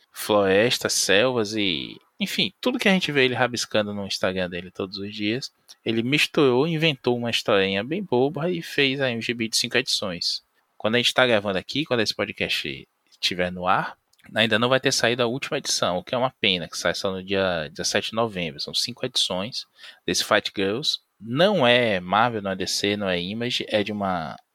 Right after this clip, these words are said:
editora nova aí que, inclusive, estamos devendo falar mais um pouco dela, que é a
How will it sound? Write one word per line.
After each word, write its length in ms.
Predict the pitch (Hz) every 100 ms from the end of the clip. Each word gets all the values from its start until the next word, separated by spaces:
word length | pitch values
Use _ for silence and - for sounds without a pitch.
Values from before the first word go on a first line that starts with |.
| _
editora 420 | 98 92 - 104
nova 300 | 95 95 92
aí 140 | 92 101
que, 120 | -
inclusive, 580 | 117 104 101 104 117 123 - -
estamos 380 | - 113 107 110
devendo 420 | 127 113 101 101
falar 360 | - 107 98 95
mais 300 | 92 90 95
um 40 |
pouco 280 | 95 82 -
dela, 240 | 87 95
que 120 | 98 117
é 60 |
a 100 | 95